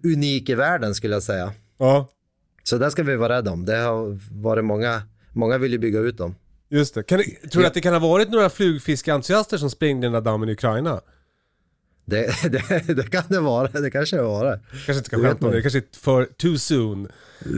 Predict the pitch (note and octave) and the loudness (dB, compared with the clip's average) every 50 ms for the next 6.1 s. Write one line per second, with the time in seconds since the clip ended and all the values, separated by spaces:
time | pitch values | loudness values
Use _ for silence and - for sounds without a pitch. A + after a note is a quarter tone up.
0 | G#2 - B2 B2+ B2 B2 A#2+ B2 A#2 - - B2+ C3 A2+ D3 C#3 B2+ A2+ - A#2 | -2 2 2 4 4 4 2 2 2 2 2 2 2 4 4 4 4 2 0 -2
1 | A2 A2 A2+ A2+ A2+ A2 G#2+ G#2 F#2+ - G#2 G2+ G#2 A#2 B2+ B2 A#2+ A#2+ A#2+ A#2+ | -4 -4 -2 -2 0 0 -2 -2 -4 -4 -6 -2 0 0 2 2 0 -2 -4 -6
2 | - _ _ - A2+ A2 A2 G#2+ G#2+ G#2+ G#2 G#2 G#2 G2+ - A2+ A2+ A2+ A2 G#2+ | -8 _ _ -12 -8 -8 -6 -6 -6 -8 -8 -8 -8 -6 -2 -2 -2 -2 -2 -4
3 | A2+ G#2+ A2 G#2 G2+ G#2 F#2 - _ _ _ _ _ _ _ _ _ _ - A2 | -4 -4 -2 -2 -2 -2 -4 -6 _ _ _ _ _ _ _ _ _ _ -4 -2
4 | A2+ A2+ G2+ G#2+ A#2+ A#2+ A#2 G#2+ B2 A#2+ A2+ A2+ G#2 A#2 B2 G#2+ A#2+ A2+ G#2 - | -2 -2 -2 -2 -2 -2 -2 0 0 0 0 0 -2 -2 -2 -2 -2 -4 -4 -4
5 | G#2+ G2+ G2+ G2 G2 F#2 - - G#2 G2 F2+ - G#2 F#2+ G2+ G2+ F#2+ - - G2 | -2 -2 0 -2 -2 -4 -4 -6 -6 -6 -6 -6 -4 -2 -2 -2 -4 -4 -6 -6
6 | F#2 F#2 | -6 -6